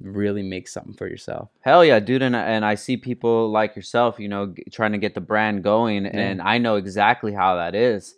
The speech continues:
Speaker 1: Yeah.
Speaker 2: And even speaking of homies, you know, everybody wants to hook up or something. You know,
Speaker 1: Yeah.
Speaker 2: "Let me get one." I'm like,
Speaker 1: Yeah.
Speaker 2: "Come on, bro, just fucking help me out
Speaker 1: Yeah.
Speaker 2: here, dude.
Speaker 1: Yeah,
Speaker 2: At
Speaker 1: 'cause
Speaker 2: least just pay me what I paid for
Speaker 1: Yeah.
Speaker 2: or, or something."
Speaker 1: Yeah, and they don't know, they don't understand that, like,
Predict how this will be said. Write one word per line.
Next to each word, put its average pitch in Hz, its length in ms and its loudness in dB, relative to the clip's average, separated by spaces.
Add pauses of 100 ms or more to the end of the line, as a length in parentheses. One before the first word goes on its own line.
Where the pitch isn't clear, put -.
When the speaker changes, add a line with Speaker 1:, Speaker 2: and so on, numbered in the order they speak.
(120)
Speaker 1:
Yeah. 101 220 -10
Speaker 2:
And 101 140 -4
even 110 200 -2
speaking 147 440 0
of 110 80 -2
homies, 110 460 -2
you 104 120 -4
know, 107 160 4
everybody 117 400 6
wants 110 300 -4
to 104 100 -6
hook 113 240 0
up 117 220 4
or 107 80 -2
something. 113 320 2
You 123 80 8
know, 139 80 8
Speaker 1:
Yeah. 123 80 6
Speaker 2:
"Let 131 140 2
me 123 100 2
get 123 200 4
one." 131 120 0
I'm 113 180 0
like, 143 200 6
Speaker 1:
Yeah. 117 100 -4 (440)
Speaker 2:
"Come 127 160 -4
on, 156 200 6
bro, 160 240 8
just 139 180 -4
fucking 156 320 0
help 143 220 2
me 123 120 0
out 135 240 10
Speaker 1:
Yeah. 175 200 6
Speaker 2:
here, 95 160 0
dude. 120 320 0
Speaker 1:
Yeah, 139 60 4
Speaker 2:
At - 20 6
Speaker 1:
'cause 127 80 4
Speaker 2:
least 135 260 0
just - 180 -4
pay 143 200 2
me 143 120 2
what 120 200 4
I 107 160 6
paid 147 420 0
for 117 400 2
Speaker 1:
Yeah. 151 240 4
Speaker 2:
or, 107 360 0
or 101 40 -8
something." 117 720 0
Speaker 1:
Yeah, 135 240 2
and 107 220 2
they 135 80 6
don't 139 240 0
know, 127 220 2
they 123 180 2
don't 156 120 2
understand 123 440 0
that, 101 160 0
like, 101 260 -2